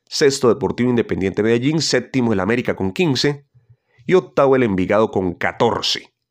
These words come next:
Miramos la posición, por ejemplo, del Deportivo Cali. Siete puntos.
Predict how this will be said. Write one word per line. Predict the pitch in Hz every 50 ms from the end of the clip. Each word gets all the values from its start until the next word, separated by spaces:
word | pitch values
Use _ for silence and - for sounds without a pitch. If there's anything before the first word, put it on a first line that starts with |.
| _ _ _ _ _ _ _ _ _ _ _ _ _ _ _ _ _ _ _ _ _
Miramos | - 110 117 127 135 160 160
la | 147 -
posición, | - 110 107 110 - 123 113 117
por | - 139 127
ejemplo, | 107 110 104 104 - 143 147
del | 127 107
Deportivo | 92 95 - 90 85 - 120 120 131 131 131
Cali. | - 156 143 135 113 87 - _ _ _ _ _ _ - - _ _ _ _ _
Siete | - - - - 175 196 196 - 208
puntos. | 202 - 240 247 214 170 - 104 92 - - - - - - _